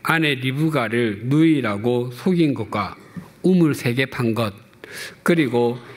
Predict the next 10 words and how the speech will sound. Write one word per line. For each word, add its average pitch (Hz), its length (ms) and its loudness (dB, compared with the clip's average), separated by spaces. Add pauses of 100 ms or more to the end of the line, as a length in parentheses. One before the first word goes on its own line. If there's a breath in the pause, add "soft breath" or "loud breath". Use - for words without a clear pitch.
(160)
야곱과 139 720 0
에서를 127 760 -2 (320)
구별하지 135 800 0
못해서 104 640 -4 (480 loud breath)
야곱에게 113 1040 -2
장자의 139 640 0
축복을 156 540 0
한 127 280 -2
것 139 220 -2
정도입니다. 120 800 -2